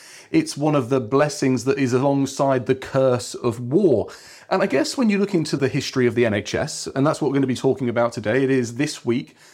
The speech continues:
the seventy-fifth anniversary of the N H S.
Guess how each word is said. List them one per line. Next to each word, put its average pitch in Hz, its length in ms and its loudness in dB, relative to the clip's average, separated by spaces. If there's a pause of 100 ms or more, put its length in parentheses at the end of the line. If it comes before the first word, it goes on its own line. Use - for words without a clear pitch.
the 131 100 -2
seventy-fifth 143 960 -2 (100)
anniversary 123 840 -2 (100)
of 110 200 -2
the 110 180 0
N 104 120 -2
H 98 220 -6
S. 170 200 -2